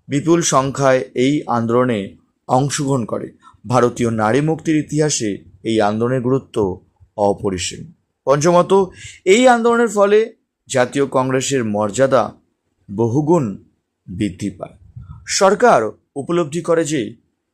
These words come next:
কংগ্রেসকে বাদ দিয়ে ভারতীয় সমস্যার সমাধান সম্ভব নয়। শেষ পয়েন্ট,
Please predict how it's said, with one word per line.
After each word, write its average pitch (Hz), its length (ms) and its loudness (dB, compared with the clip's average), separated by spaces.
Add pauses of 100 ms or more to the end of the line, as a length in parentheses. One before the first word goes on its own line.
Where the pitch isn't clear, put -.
(140)
কংগ্রেসকে 139 540 2
বাদ 107 320 0
দিয়ে 113 340 -4 (400)
ভারতীয় 135 420 0
সমস্যার 127 520 -4
সমাধান 101 680 -2 (440)
সম্ভব 90 600 -6
নয়। - 180 -14 (760)
শেষ 160 420 -4
পয়েন্ট, 139 300 0